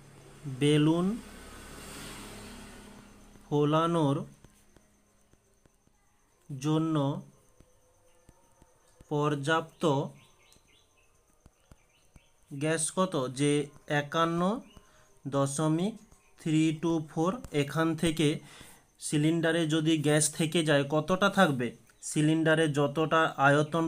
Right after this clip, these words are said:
রয়েছে টু পয়েন্ট এইট টু, তাহলে ওটাই থেকে যাবে মাইনাস টু পয়েন্ট এইট টু এত লিটার। এটা মাইনাস করলে আমরা পেয়ে যাব ফর্টি এইট পয়েন্ট ফাইভ জিরো লিটার। তাহলে এখানে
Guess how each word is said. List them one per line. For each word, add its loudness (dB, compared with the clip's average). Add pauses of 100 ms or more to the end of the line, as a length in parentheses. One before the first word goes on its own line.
রয়েছে 0 (140)
টু 4 (160)
পয়েন্ট 2 (140)
এইট 4 (100)
টু, 0 (540)
তাহলে 2
ওটাই 2 (100)
থেকে 0
যাবে 0 (160)
মাইনাস 2 (160)
টু 2 (160)
পয়েন্ট 0 (680)
এইট 0 (140)
টু 0 (680)
এত -6 (480)
লিটার। 0 (440)
এটা 0 (160)
মাইনাস 4 (120)
করলে 2 (120)
আমরা 4 (120)
পেয়ে 2
যাব 0 (580)
ফর্টি -2 (240)
এইট 0 (140)
পয়েন্ট 0 (520)
ফাইভ -2 (160)
জিরো 0 (120)
লিটার। -4 (400)
তাহলে 4 (400)
এখানে 0